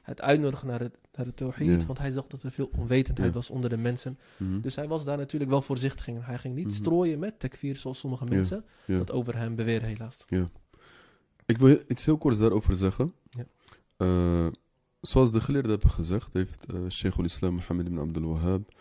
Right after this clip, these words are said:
Speaker 2: rahimahullah, ook be-, verschillende verhandelingen geschreven naar verschillende plekken, naar verschillende mensen. En in een van die verhandelingen heeft hij het volgende ze-, gezegd: "نحن لا نكفر عباد القبور،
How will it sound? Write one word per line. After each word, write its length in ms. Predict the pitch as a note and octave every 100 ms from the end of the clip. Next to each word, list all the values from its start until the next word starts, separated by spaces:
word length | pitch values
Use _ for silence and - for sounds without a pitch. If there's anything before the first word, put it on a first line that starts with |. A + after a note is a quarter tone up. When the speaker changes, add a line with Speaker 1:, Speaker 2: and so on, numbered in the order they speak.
| - _ -
Speaker 2:
rahimahullah, 580 | F#2 - F2 D#2+ E2+ G#2
ook 100 | F#2+
be-, 180 | F2+ - -
verschillende 440 | - - - G2 F2+
verhandelingen 560 | - D#2+ F2+ F#2+ G2+
geschreven 440 | G2+ - G2+ G2 G#2
naar 120 | F2+
verschillende 420 | F2+ - F#2+ E2
plekken, 340 | - F#2+ - G#2+
naar 100 | F2+
verschillende 400 | - - E2+ D#2
mensen. 400 | F2 G#2 A2+ C#3 _ _ - - - - - _ -
En 160 | G#2
in 120 | A2+
een 160 | A#2 D3
van 160 | - B2
die 100 | A2+
verhandelingen 520 | G2 G#2 A#2+ B2 A#2+
heeft 140 | A#2
hij 100 | A2
het 80 | G2+
volgende 360 | - G2 E2 D#2
ze-, 140 | E2 -
gezegd: 520 | - D#2+ D2+ - - - _ _ -
"نحن 420 | G#2+ A#2+ A2 F#2+
لا 160 | G#2+ G#2+
نكفر 760 | G2+ G2 G2+ - - F2 A2+ D#3+ _ _ _ _ -
عباد 360 | F2+ D#2+ F#2 F#2+
القبور، 520 | F2 - E2 D#2+